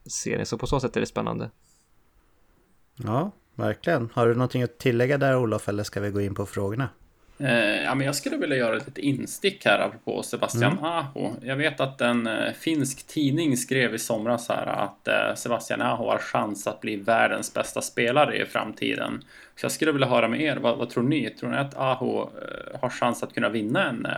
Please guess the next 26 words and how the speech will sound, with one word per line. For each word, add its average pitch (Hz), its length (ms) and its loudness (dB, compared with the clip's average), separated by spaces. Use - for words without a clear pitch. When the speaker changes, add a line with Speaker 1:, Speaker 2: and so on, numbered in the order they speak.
Speaker 3:
Hart - 360 2
Trophy - 320 -4
till - 160 -8
exempel, 107 680 -4
eh, 113 560 -6
inom 110 320 0
sin 101 240 -2
karriär? 113 460 -4
Speaker 1:
Ja, 147 220 10
jag, 196 500 8
jag 233 140 2
tror 247 160 10
inte 220 120 4
det 170 120 8
är 277 60 0
helt - 180 6
omöjligt 107 400 2
alltså, 98 220 0
att 98 160 -2
han, 117 240 2
han 123 140 2
kan 165 240 6
lyckas 120 300 2
med 110 100 2
den 98 80 2
bedriften. 101 540 -4